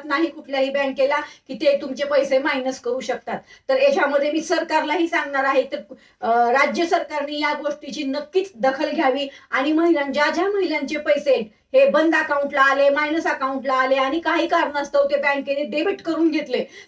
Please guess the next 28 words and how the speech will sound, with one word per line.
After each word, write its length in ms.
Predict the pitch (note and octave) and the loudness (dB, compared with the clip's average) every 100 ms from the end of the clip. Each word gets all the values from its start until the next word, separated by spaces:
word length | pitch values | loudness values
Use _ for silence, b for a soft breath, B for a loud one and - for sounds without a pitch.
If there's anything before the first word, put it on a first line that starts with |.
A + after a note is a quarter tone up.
| - | -2
तर 120 | C4+ | 0
त्या 240 | C4+ D#4 | 0 0
महिलांना 460 | E4+ F#4+ D4 C#4 C#4 | 2 2 0 -2 -4
ती 300 | C#4+ - E4 | -4 -2 0
जी 100 | F4 | 2
रक्कम 380 | E4+ - D4+ C#4 | 0 -2 -2 0
आहे, 200 | C#4 C4+ | 0 -2
ती 100 | C#4+ | -4
बँकेना 560 | D4 C#4 C4+ C4 C4+ | -4 -2 -2 -2 -2
देण्याचे, 580 | A3+ C#4+ C#4+ D4 A3+ C4+ | -2 2 2 2 -2 -4
परत 340 | - C#4 D4+ | -2 2 2
देण्याचे 460 | F4+ F4 D#4 D#4 D#4+ | 2 -2 -2 -2 -2
आदेश 420 | - C#4 C#4+ D4+ | 0 0 0 -2
द्यावे. 300 | C#4+ B3+ G#3 - _ _ _ _ b b | 0 0 -2 -8 _ _ _ _ b b
बँकेला 600 | G#3+ C#4 D4 D4+ D4 D#4+ | -2 -2 -2 0 0 0
त्या 280 | D#4+ - D#4+ | -2 0 2
महिलांना 440 | F4 E4 C#4+ C#4 | 2 2 0 -2
ते 200 | D4 - | -6 -2
अमाऊंट 480 | E4 D4+ D#4 C#4+ C#4+ | 0 0 0 -2 -4
जी 140 | G#3+ C#4+ | -6 -2
काही 180 | D4 | -2
असेल 280 | D4 C#4+ C4+ | 0 2 0
त्यांची 260 | C#4+ B3+ D4+ | 0 -6 -10
तीन 340 | - D#4+ F4+ | -4 0 2
हजार 200 | C#4 C#4 | 2 -2
रुपये, 220 | C4+ C4 | -2 -4
ती 400 | A3 - _ D4 | -4 -10 _ -10
परत 340 | - D#4 D#4 | -8 0 2